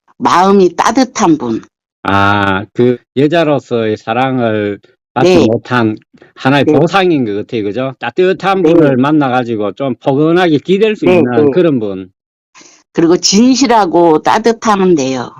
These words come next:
Speaker 2: 아, 진실하고 따뜻하고.
Speaker 1: 그럼요, 진실은 있어야 되죠.
Speaker 2: 예.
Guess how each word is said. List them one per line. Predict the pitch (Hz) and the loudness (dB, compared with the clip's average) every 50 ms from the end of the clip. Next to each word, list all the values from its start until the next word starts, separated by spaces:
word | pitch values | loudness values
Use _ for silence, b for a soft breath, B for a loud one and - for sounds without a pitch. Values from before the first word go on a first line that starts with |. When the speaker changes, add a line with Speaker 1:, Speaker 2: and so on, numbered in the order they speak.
| - _ _ _ _ - | -20 _ _ _ _ -6
Speaker 2:
아, | 92 95 98 | -4 -2 -2
진실하고 | - - 127 135 135 123 - 117 104 101 98 92 92 | -2 0 0 0 0 0 -2 -2 -2 -2 -2 -4 -4
따뜻하고. | - 98 92 - 104 110 - - 110 104 95 92 90 90 - | -6 -6 -6 -6 -6 -6 -4 -4 -2 -2 -2 -4 -4 -6 -4
Speaker 1:
그럼요, | - 214 233 240 233 226 214 214 220 | -2 0 2 4 4 4 4 2 0
진실은 | 214 - 196 202 220 220 240 226 220 220 214 | 0 0 2 2 2 2 2 2 2 4 4
있어야 | 185 170 165 - - 196 190 180 175 165 | 4 2 2 0 2 2 2 4 2 2
되죠. | 156 156 147 151 - 151 147 143 143 143 143 | 2 0 -2 -2 -2 0 0 2 2 4 4
Speaker 2:
예. | 143 143 | 2 2